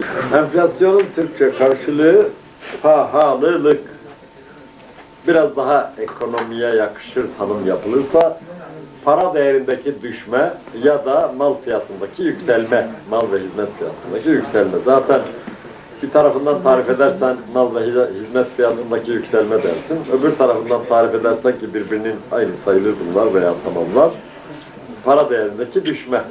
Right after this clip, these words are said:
enflasyon. Bu neden düşer? Böyle bu hastalık neden olur? Yani insan mesela niye grip olur? Niye nezle olur? Hapşırır? Niye gıdıklanır? Niye kaşınır?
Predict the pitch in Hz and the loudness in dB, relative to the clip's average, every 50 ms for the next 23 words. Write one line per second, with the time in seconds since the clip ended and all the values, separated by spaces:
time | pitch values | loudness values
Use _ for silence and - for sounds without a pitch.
0 | - - - - 101 - - - 90 85 82 - - 85 - - 117 - - - | -14 -16 -14 -12 -12 -12 -10 -8 -8 -8 -8 -8 -8 -8 -6 -6 -8 -10 -8 -8
1 | 120 120 113 - - 139 139 104 101 101 - 180 220 196 170 175 180 - 190 196 | -8 -8 -8 -8 -10 -10 -10 -10 -6 0 4 6 6 6 6 4 2 4 2 2
2 | 190 185 - - 127 123 120 - - 120 120 123 123 - - - - - - - | 2 -2 -6 -10 -10 -10 -8 -4 -2 0 0 0 -2 -4 -10 -20 -20 -20 -10 -2
3 | 135 143 143 143 139 - 139 135 127 135 127 - - 147 143 147 127 123 135 139 | 0 2 2 2 2 2 0 0 2 0 0 0 0 0 2 2 0 0 0 0
4 | 131 143 147 127 120 101 95 90 82 92 107 113 113 113 117 113 - 123 123 120 | 2 2 2 2 2 0 0 -2 -2 -2 -2 0 -2 -4 -6 -6 -2 0 0 0
5 | 120 120 - 113 117 113 113 117 123 135 143 139 127 110 - - 110 110 104 - | 0 -2 -2 0 2 2 2 0 0 2 4 4 4 2 -2 -4 -6 -6 -6 -6
6 | - 80 82 87 87 - - - - - - 98 107 113 113 110 104 98 92 101 | -8 -10 -12 -12 -14 -18 -18 -20 -20 -18 -16 -12 -8 -6 -4 -2 -2 -2 -4 -4
7 | 101 98 87 95 104 95 87 85 85 90 90 - - - - 87 85 - - 95 | -6 -6 -2 0 0 0 0 -2 -4 -6 -8 -8 -8 -2 -2 -2 -2 -2 -2 -2
8 | 92 90 92 90 - - - - - - - - - - - - 104 120 131 127 | -2 0 -2 -4 -6 -10 -14 -14 -14 -14 -14 -16 -16 -16 -14 -4 0 2 4 4
9 | 127 - 107 - 110 - 98 104 101 98 95 95 90 - 98 101 107 117 117 113 | 2 0 -2 -4 -4 -2 0 0 2 2 0 -2 -4 -6 -8 -4 0 0 0 2
10 | - 107 101 - - 110 98 95 95 | 2 0 0 0 -2 -4 -4 -2 -2